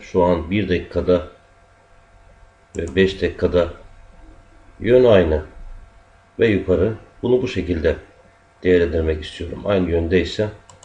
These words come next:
devam ediyorum. Şimdi Euro dolara bir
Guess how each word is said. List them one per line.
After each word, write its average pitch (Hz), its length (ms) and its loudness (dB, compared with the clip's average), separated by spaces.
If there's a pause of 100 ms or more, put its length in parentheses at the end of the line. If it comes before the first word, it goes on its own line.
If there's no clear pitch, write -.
(520)
devam 90 320 4
ediyorum. 76 320 -4 (120)
Şimdi 95 400 -4 (1400)
Euro 92 260 0
dolara 85 360 2
bir 92 200 -2